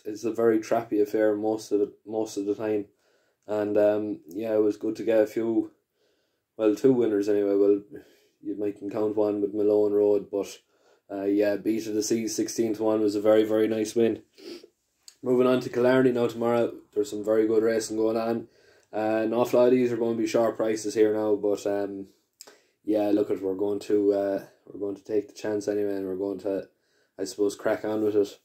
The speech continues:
Uh, first off, two fifteen, we're gonna go with Belfast Banter, four to nine. Look at, I could,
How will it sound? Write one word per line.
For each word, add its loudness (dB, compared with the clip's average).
Uh, -2
first 2
off, 4
two 0
fifteen, 0
we're -2
gonna -2
go 4
with 0
Belfast 0
Banter, 0
four 2
to -6
nine. -2
Look 0
at, -2
I -2
could, 8